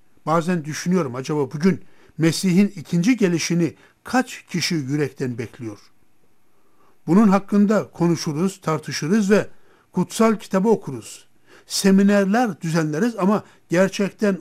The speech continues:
onun ikinci gelişini yürekten bekliyor muyuz? Onu şimdi görmeye hazır mısın kardeşim?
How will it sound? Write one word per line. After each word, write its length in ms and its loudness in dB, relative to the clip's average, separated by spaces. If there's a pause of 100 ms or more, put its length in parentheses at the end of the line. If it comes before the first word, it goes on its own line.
onun 220 2
ikinci 420 -4
gelişini 380 -2
yürekten 520 -2
bekliyor 340 -2
muyuz? 420 -8 (1120)
Onu 320 4 (100)
şimdi 560 -2
görmeye 440 0
hazır 360 -2
mısın 280 0
kardeşim? 500 -12